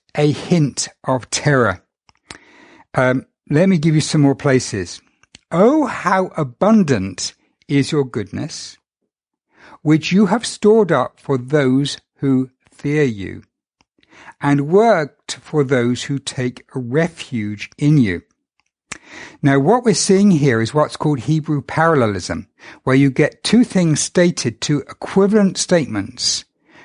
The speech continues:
but stated in different ways, but they match up. And we, we call it, technical term is synonymous parallelism, when they mean the same thing, but they're just put in a different way. And so we have those who fear you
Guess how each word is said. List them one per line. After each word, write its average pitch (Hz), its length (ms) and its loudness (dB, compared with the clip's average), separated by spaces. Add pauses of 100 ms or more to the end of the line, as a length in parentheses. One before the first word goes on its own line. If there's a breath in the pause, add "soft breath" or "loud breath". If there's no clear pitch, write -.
(140 soft breath)
but 147 180 0
stated 143 440 0
in 131 140 4
different 139 360 0
ways, 113 360 -4
but 120 180 -4
they 135 120 2
match 135 360 0
up. - 220 -6 (680 loud breath)
And 117 600 0 (100)
we, 135 140 2
we 127 200 0
call 143 280 0
it, - 240 -8
technical 131 400 -4
term 120 260 -2
is 113 80 0
synonymous 143 800 2
parallelism, 98 720 -4
when 101 140 2
they 101 80 0
mean 160 340 4
the 160 80 0
same 127 280 -2
thing, 107 220 -10
but 101 160 -10
they're 123 80 -8
just - 340 -16
put 127 140 -12
in 127 140 -4
a 113 60 -10
different 117 320 -12
way. 131 300 -4 (480 loud breath)
And 143 160 0
so 214 220 2
we 226 160 4
have 151 640 -2 (360 loud breath)
those 220 280 2
who 208 140 0
fear 247 340 2
you 113 480 -4